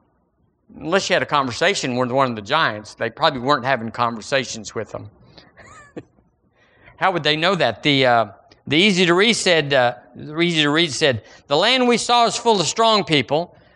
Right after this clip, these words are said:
They're strong enough to easily defeat anyone who goes there. We saw the giant Nephilim people there. We felt like little grasshoppers. Yes, we were like grasshoppers to them."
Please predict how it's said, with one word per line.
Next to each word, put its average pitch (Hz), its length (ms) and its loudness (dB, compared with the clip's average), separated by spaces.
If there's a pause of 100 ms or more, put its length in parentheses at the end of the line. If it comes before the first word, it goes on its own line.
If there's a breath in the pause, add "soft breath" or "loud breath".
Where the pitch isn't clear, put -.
(180 soft breath)
They're 185 80 2
strong 220 420 2
enough 196 280 0
to 151 80 2
easily 202 500 2
defeat 139 460 -2
anyone 170 400 0
who 127 160 -4
goes 139 340 2
there. 107 380 -2 (560 soft breath)
We 247 160 2
saw 208 240 2
the 160 120 0
giant 165 400 0
Nephilim 147 500 0
people 127 300 -2
there. 117 320 2
We 190 200 0
felt 185 240 0
like 165 240 -2
little 175 180 2
grasshoppers. 127 720 0
Yes, 180 300 0 (320 loud breath)
we 190 320 2
were 233 380 2
like 165 240 2
grasshoppers 160 640 0
to 156 120 -4
them." 139 360 -2